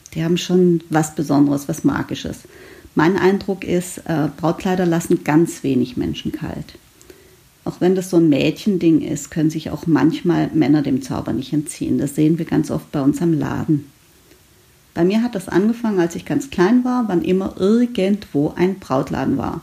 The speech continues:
Musste ich so lang wie möglich vor dem Schaufenster stehen und möglichst viele Blicke auf die kostbaren Kleider zu erhaschen.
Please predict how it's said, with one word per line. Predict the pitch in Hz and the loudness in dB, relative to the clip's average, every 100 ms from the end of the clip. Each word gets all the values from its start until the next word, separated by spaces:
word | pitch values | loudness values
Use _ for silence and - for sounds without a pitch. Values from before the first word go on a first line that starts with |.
| _ _ _ - _ _ _ _ 180 | _ _ _ -20 _ _ _ _ 2
Musste | 175 - | 2 0
ich | 180 - | -8 -6
so | - | -2
lang | 185 180 240 | 2 6 6
wie | 233 | 6
möglich | 170 170 208 202 | 4 0 0 -2
vor | - 147 | 0 2
dem | 147 | 2
Schaufenster | 156 143 147 175 - 190 | 0 -2 -2 -4 -4 -8
stehen | - - 190 190 | -6 -2 0 0
und | - 156 170 | -2 -2 4
möglichst | 175 202 226 226 | 4 4 -2 -4
viele | - 175 180 | -2 0 0
Blicke | 180 160 156 165 | 0 -2 -2 -4
auf | - | -8
die | - | -8
kostbaren | - 165 - 151 139 139 | -4 -4 -2 0 0 0
Kleider | 147 139 185 208 | 0 0 0 -2
zu | 208 | -4
erhaschen. | 185 185 180 214 | -2 0 2 0